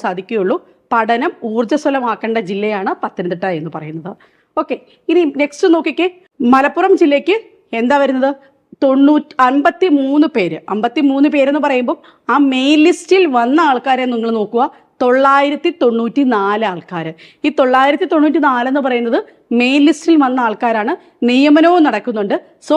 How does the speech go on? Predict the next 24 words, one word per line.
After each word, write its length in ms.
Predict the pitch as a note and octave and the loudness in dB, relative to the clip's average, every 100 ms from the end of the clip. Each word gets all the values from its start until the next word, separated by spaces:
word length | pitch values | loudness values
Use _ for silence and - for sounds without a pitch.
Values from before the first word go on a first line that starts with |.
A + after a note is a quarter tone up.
| D#4 | 0
പ്രിപ്പയർ 380 | F#4 - E4+ G4+ | -4 -2 0 2
ചെയ്യുമ്പോൾ 340 | G4 D#4 C4 F#4 - _ - | 2 2 2 -2 -6 _ -4
സൂക്ഷിച്ച് 380 | C#4+ D#4+ F4 G#4 | 0 2 0 0
പ്രിപ്പയർ 300 | D4 - C#4 C4+ | -2 0 0 0
ചെയ്ത 140 | A#3+ D#4+ - B3 | -2 -4 -2 2
ജോലി 280 | A#3+ C4+ E4 | 4 4 2
നിങ്ങൾക്ക് 280 | A#3 A3+ A#3+ G#3 | 0 -2 -2 -2
ലഭിക്കുന്നതാണ്. 680 | G3+ A#3+ C4 B3 G3+ F#3 F4 - _ - | -4 -4 -4 -2 -2 -2 -4 -8 _ -8
പക്ഷേ 160 | D4+ F#4+ | -2 0
നിങ്ങൾ 160 | F4 F4+ D4 | 2 2 0
എന്ത് 140 | C#4+ | 0
ചെയ്യണം? 260 | D#4+ C#4+ C#4+ - _ _ | 0 0 -2 -6 _ _
പഠിക്കേണ്ടത്, 600 | C4 A#3+ C4+ D4+ D4 C#4 E3+ - G3 | -4 -4 -4 -2 0 -2 -4 -8 -4
അതായത് 260 | G3+ A3+ B3 | -2 -2 -2
ഇപ്പം 160 | D4+ C4+ | -4 -2
നമുക്കറിയാം 420 | B3+ B3+ C4 C4 C#4+ | -2 -2 0 0 -2
പഴയ 280 | A3+ B3+ D#4+ | 0 0 0
എൽ 40 | C#4 | -2
ഡി 80 | C#4 C#4 | -4 -2
സിയുടെ 140 | D4+ | -2
ക്വസ്റ്റ്യൻ 220 | B3+ B3 C4+ | -4 -4 -4
പേപ്പറിൽ 220 | C4+ C4+ | -2 -4
നിന്നൊക്കെ 200 | C4+ B3+ C4 | -4 -2 -2
ഒരുപാട് 480 | B3 B3+ C4+ D#4+ | -2 -2 0 0